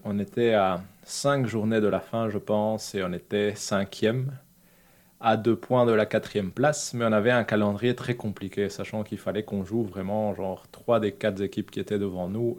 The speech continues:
et, euh, Manchester City en prime. Et du coup, je,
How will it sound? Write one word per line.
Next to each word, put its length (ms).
et, 220
euh, 120
Manchester 600
City 360
en 120
prime. 340
Et 60
du 100
coup, 160
je, 80